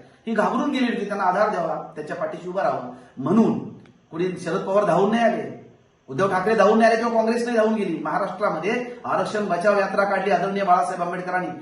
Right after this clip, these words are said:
महाराष्ट्रभर फिरले, लोकांना संदेश दिला, "घाबरू नका, आम्ही तुमच्या पाठीशी आहोत." मला असं वाटतं की किमान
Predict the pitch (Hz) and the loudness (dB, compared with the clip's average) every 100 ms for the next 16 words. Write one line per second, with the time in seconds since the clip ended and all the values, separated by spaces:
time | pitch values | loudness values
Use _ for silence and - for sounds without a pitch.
0 | - 151 165 - 202 202 175 208 226 196 | -8 0 0 2 0 0 0 2 4 4
1 | - - - - 131 - 202 208 214 233 | 0 -8 -14 -14 -10 -4 -2 0 -2 0
2 | 247 226 208 170 170 226 226 233 226 226 | 2 4 4 4 2 4 4 6 6 4
3 | 220 226 170 160 - - - - - - | -2 -2 0 0 0 -4 -4 -6 -12 -20
4 | _ _ _ 151 190 196 202 190 202 214 | _ _ _ -6 -4 -2 -4 -4 -6 -4
5 | 220 208 185 - - 226 | -4 -4 -8 -12 0 2